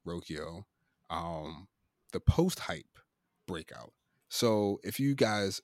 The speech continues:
are, um, listeners from last season, you remember I did an episode that was the sort of post-hype starting nine, and we went through, just kinda looked at guys that were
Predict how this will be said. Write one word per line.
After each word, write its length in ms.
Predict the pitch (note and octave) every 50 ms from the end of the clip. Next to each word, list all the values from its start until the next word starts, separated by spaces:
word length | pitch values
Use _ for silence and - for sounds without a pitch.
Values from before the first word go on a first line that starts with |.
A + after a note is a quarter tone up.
| _ -
are, 380 | F2+ F2 E2 E2+ E2+ - - - - _ -
um, 200 | - E2+ E2+ G2 A#2
listeners 380 | A#2+ C3 C3 - - G#2 F#2+
from 260 | - - F#2 F2 E2+ D2+
last 260 | F2 G#2+ A2+ A#2 - -
season, 360 | A#2 A2 G#2 G#2 G#2 G2+ G2+
you 120 | F2+ F2+
remember 280 | F2+ F#2 F#2 F2 F2+ D#2
I 80 | E2+
did 220 | E2+ E2 E2 F2 E2+
an 100 | E2 D#2+
episode 680 | E2 F2+ - - - - F#2 F2 E2+ E2 E2 E2 - - _ _ _ _ _ _ _ _
that 240 | F#2 F2+ F2 - -
was 460 | F#2+ F#2 F2+ F2 F2 E2+ E2 F2 - - -
the 160 | F2 E2 E2
sort 180 | E2+ - F#2 E2+
of 80 | - -
post-hype 960 | - C3 B2+ A#2 - - G#2 G2 G2 F#2+ - - - - A2+ G#2 F#2+ - - _ _
starting 400 | - - - G2 G2+ G2 F#2 F2
nine, 240 | E2+ D2 C#2+ - - - _
and 140 | - F2 F2
we 100 | F2 F2+
went 220 | F2+ G2 F#2+ - -
through, 440 | - G2+ G2+ G2 F#2+ F#2 F#2 G2 - _ _ - - - _
just 120 | - - -
kinda 180 | D#3 D3 C3
looked 240 | A#2+ A#2+ A2+ - -
at 260 | G#2 G2+ G2 - A2 G#2+
guys 420 | G2+ G2 G2 G2 G2 G2+ F#2+ -
that 300 | - F2+ F2 F2+ D#2+ - - -
were 580 | G#2 G2 G2 F#2+ F2+ F2+ F2 F2 F2 D#2+ -